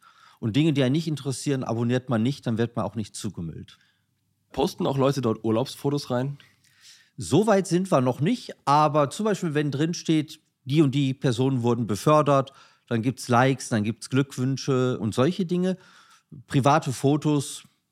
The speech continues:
Speaker 1: eher noch
Speaker 2: <laughs>
Speaker 1: nicht, aber immerhin haben die meisten schon mal auch ein Konterfei von sich hinter ihrem Account hinterlegt.
Speaker 2: Weil, weil das, da steckt ja was dahinter, hinter der, der Frage oder also hinter der Anmerkung,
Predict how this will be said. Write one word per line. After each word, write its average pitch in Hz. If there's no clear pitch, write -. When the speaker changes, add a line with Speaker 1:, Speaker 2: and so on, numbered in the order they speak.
Speaker 1:
eher 160
noch 151
Speaker 2:
<laughs> 147
Speaker 1:
nicht, 214
aber 156
immerhin 214
haben 175
die 160
meisten 147
schon 151
mal 139
auch 127
ein 127
Konterfei 101
von 104
sich 110
hinter 113
ihrem 107
Account 95
hinterlegt. 113
Speaker 2:
Weil, 127
weil 123
das, 131
da 110
steckt 135
ja 123
was 110
dahinter, 113
hinter 104
der, 101
der 95
Frage 95
oder 90
also 90
hinter 92
der 90
Anmerkung, 101